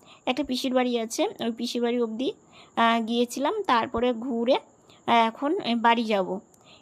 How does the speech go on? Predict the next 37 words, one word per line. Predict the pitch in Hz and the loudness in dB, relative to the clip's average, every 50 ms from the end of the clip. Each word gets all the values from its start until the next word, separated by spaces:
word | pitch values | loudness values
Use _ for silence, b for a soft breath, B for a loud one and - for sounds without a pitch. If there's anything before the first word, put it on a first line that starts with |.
| B | B
কারণ | - 254 254 254 247 | 4 4 4 6 4
অনেকক্ষণ | 247 247 254 254 - - 277 262 254 | 2 2 0 -2 -2 0 0 2 2
বেরিয়েছি। | 247 254 254 254 247 247 254 254 - - - 277 233 240 | 2 2 2 2 2 2 2 0 -2 -6 -6 -4 -4 -4
মা | 240 233 233 226 220 | -2 0 0 0 2
বলছে, | 220 233 233 226 - 240 | 0 0 -2 0 -2 0
"বাবা, | 233 226 214 226 | 0 2 2 2
এখনও | 214 214 214 - 240 233 233 | 0 0 -2 -4 -6 -6 -6
খিদা | - 302 240 226 226 | -6 -4 0 0 0
পায়নি?" | 226 233 262 262 285 294 262 220 208 - - - B B B B B B | 0 2 0 0 0 0 -2 -2 -6 -8 -12 -20 B B B B B B
তাই | - 269 | 0 2
আমি | 269 269 | 2 2
বললাম, | 269 285 285 277 | 2 2 2 2
"না | 277 254 247 240 247 262 | 2 2 2 2 2 2
মা, | 269 226 226 240 277 - | 2 2 2 0 -2 -2
এখনও | - 240 233 - 262 262 269 254 | -4 -4 -4 -4 -4 -4 -4 -2
খিদে | - 277 233 247 247 | -2 0 2 2 4
পায়নি, | 247 254 233 233 233 240 285 403 - _ B B B B B B | 4 4 4 4 4 2 0 -2 -4 _ B B B B B B
খেতেও | - 311 285 311 302 277 262 | 2 2 4 4 2 2 2
ইচ্ছে | 233 - - - 285 | 0 -2 -4 -6 -4
করছে | 247 220 208 196 - - - 226 214 | -2 -2 -4 -4 -4 -4 -4 -2 -2
না।" | 196 190 214 - _ B B B B B B | -2 -4 -6 -8 _ B B B B B B
আহ, | - 226 220 214 208 208 208 208 208 214 | 2 4 4 6 4 4 4 2 0 0
তো | 190 - 247 | 2 2 0
মা | 226 202 208 226 240 226 226 226 | 2 0 0 0 2 2 2 2
বলছে, | 220 226 240 - - - | 2 0 -2 -4 -6 -8
"ঠিক | - 330 269 247 | -4 -4 0 0
আছে, | 220 190 185 - 220 185 - - B B B B B B - | 0 0 0 -2 -8 -8 -8 -10 B B B B B B -2
যখন | 233 240 226 220 247 254 247 | 2 2 2 2 2 0 0
তোমার | 262 254 269 285 | 0 -2 -2 -2
খেতে | 269 - 247 247 - 240 | -2 -2 -4 -2 -2 -4
ইচ্ছে | 247 247 - - - | -6 -4 -4 -4 -2
করবে | - 269 269 269 277 | 2 2 4 4 4
আমাকে | 262 233 233 226 233 269 | 2 2 -2 -4 -2 -2
বলবে, | 247 226 233 233 226 226 247 277 | 0 2 2 2 2 2 2 0
আমি | 269 247 247 | 0 0 -2
খেতে | 233 262 233 208 208 | -2 -2 -2 0 0
দেবো।" | 180 180 180 185 190 | -2 -2 -2 -4 -6